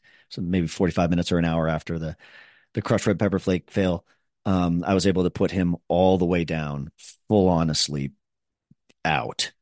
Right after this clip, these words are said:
And so that was my win on that same day. It's, uh, so it's broccoli, bath,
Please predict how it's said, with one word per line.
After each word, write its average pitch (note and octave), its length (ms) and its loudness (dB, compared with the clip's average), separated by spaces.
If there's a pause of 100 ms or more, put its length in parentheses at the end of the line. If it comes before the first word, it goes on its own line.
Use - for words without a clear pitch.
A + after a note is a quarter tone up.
(420)
And E2 200 -4
so D#2 460 -2
that F#2+ 180 0
was G#2 100 -4
my E2+ 140 0
win E2+ 500 2
on E2+ 80 -4
that E2+ 160 -6
same F2+ 260 -4
day. E2+ 280 -2
It's, D#2 240 -8
uh, E2 80 -6
so E2 160 -4
it's D#2+ 100 -8
broccoli, C3+ 640 0 (320)
bath, G#2+ 420 0